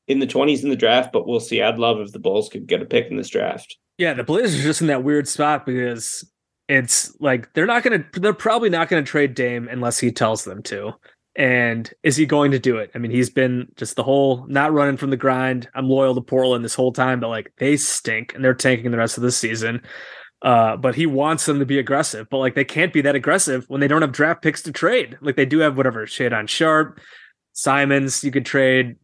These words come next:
Speaker 2: Nurkic you could trade, but, like, what are you getting with that, with, like, legitimate help if you just don't have any draft capital to trade? So, like, maybe they do, maybe, like, if they're,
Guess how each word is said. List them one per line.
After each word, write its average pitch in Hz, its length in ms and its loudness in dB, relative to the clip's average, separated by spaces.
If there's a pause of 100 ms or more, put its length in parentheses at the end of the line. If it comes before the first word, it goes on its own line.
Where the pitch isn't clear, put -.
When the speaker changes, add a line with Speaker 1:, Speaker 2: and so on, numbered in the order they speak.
(180)
Speaker 2:
Nurkic 123 480 0
you 123 60 0
could 113 220 -4
trade, 123 520 2
but, 107 120 -8
like, 110 320 -6 (640)
what 139 140 2
are 196 40 4
you 190 60 2
getting 165 280 2
with 101 140 -6
that, 123 220 -2
with, 135 160 2
like, 131 340 0 (460)
legitimate 143 680 2
help 175 200 0
if - 100 -12
you 110 60 -12
just - 140 -6
don't 151 140 4
have 143 120 2
any 143 120 4
draft 143 320 2
capital 104 360 -8
to 117 80 -14
trade? 110 320 0
So, 123 120 -2
like, 117 240 -2 (1500)
maybe 151 340 0
they 165 160 2
do, 151 220 -2
maybe, 160 240 2
like, 143 140 0
if 139 120 -4
they're, 151 200 0